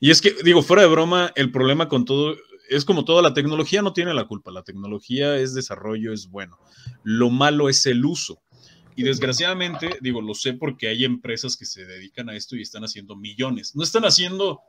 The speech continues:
nada ilegal, porque la legislación otra vez va muy atrasada, pero no es ético.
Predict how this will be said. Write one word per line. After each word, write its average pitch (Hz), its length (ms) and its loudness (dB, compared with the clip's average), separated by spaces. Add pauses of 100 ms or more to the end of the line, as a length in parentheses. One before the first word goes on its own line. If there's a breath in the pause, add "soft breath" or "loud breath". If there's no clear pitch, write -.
nada 143 240 0
ilegal, 131 460 -2 (1200)
porque 113 220 -10
la 110 80 -4
legislación 107 480 -4
otra 123 180 -4
vez 117 140 -2
va 117 80 -4
muy 117 140 -6
atrasada, 113 580 -10 (140)
pero 120 400 0
no 104 120 -8
es 107 120 -4
ético. 156 360 -8